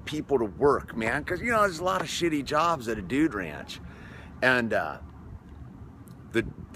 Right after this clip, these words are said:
the turnover is incredible, 'cause everyone's getting hammered, and we're all partying, and it's madness, it's madness. It's, it's a kind of madness most people have never experienced. And I was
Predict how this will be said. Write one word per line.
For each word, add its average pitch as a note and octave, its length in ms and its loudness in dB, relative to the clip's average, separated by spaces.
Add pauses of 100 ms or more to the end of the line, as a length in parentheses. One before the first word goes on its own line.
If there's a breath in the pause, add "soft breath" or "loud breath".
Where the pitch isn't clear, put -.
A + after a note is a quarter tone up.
(160)
the A#2 100 2
turnover G2 880 4
is F2 140 -2
incredible, D3 420 8
'cause D#3 180 6
everyone's D#3 400 8
getting G2+ 300 2
hammered, G#2 460 4
and D#2+ 100 -6
we're F#2 100 4
all F2 120 6
partying, F2 480 0
and D2 80 -8
it's D#2 260 -10
madness, A2 680 6
it's - 120 -10
madness. G#2+ 640 4
It's, - 280 -2 (520 loud breath)
it's - 160 4
a G#3+ 60 8
kind C4 260 8
of A#3 60 6
madness B2+ 540 6
most A2 200 2
people G2 360 0
have E2+ 280 -4
never E2 320 -2
experienced. D2 800 -8 (160)
And A2+ 120 4
I C3 140 8
was A#2+ 260 2